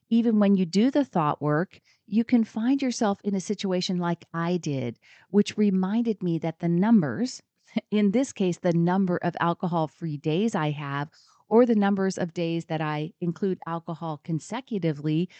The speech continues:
matter to me and matter to my peaceful relationship with alcohol. In his book,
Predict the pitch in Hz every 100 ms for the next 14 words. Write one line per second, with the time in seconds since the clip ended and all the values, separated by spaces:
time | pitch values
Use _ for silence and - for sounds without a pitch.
0 | - _ 185 190 208 269 339 220 120 -
1 | _ 180 156 156 131 110 - _ - _
2 | - 180 170 170 175 185 147 131 - 156
3 | 143 139 - 151 - - 135 123 139 143
4 | 139 135 143 131 139 127 - 143 139 135
5 | 131 - 117 107 - _ _ _ _ _
6 | _ _ _ 240 247 233 202 165 147 165
7 | 151